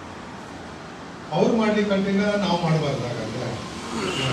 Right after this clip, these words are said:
ಎರಡನೇದಾಗಿ ಈಗ ಅವ್ರು ಏನ್ ಹೇಳ್ತಾ ಇದ್ದಾರೆ ಅಂತ ಕೇಳಿದ್ರೆ, ಮೈತ್ರಿ ಧರ್ಮ ಪಾಲನೆ ಮಾಡಿಲ್ಲ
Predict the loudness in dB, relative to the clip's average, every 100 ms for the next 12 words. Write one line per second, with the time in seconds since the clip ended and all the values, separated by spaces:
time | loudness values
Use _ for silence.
0 | 0 -2 -6 -6 -4 0 2 4 4 4
1 | 2 2 2 6 6 6 4 4 4 4
2 | 2 2 2 0 -2 -2 -2 0 2 2
3 | 0 -4 -6 -6 -6 -6 -6 -6 -6 -4
4 | 2 6 6 6 6 8 8 8 6 0
5 | -2 -6 -6 -6 -8 -8 -8 -8 -8 -10
6 | -10 -10 -10 -12 -8 4 8 8 8 6
7 | 6 4 6 6 4